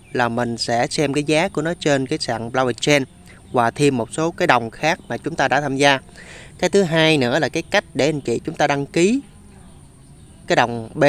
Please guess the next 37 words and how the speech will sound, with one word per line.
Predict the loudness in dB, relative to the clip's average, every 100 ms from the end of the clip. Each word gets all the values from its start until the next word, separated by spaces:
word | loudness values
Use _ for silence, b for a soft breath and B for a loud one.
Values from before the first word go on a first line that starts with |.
| 4
N |
N | 2 0 2
này. | 2 0 -4 -20 -20 B B B
Cái | -2
thứ | 2
ba | 4 4
nữa | 2 2
là | 2
em | 0
chia | 0 0
sẻ | 0 -2
cho | -2
anh | -2
chị | -2
mình | -2 -4
cái | -6
cách | -6 -8 -6
chúng | -2
ta | 0
đào | 0
mỗi | -2 -2
ngày | 2 0 0 -10 -14
cũng | -8 -2
như | -2
thông | -2 -2
tin | 0
liên | 0 4
quan. | 6 4 2 -12 B B B B B
Và | 0
cái | 2
thứ | 0
tư, | 2 2 4
nếu | 4 2
có | 2
thời | 0 2
gian | 2 2
nữa | 2 2 2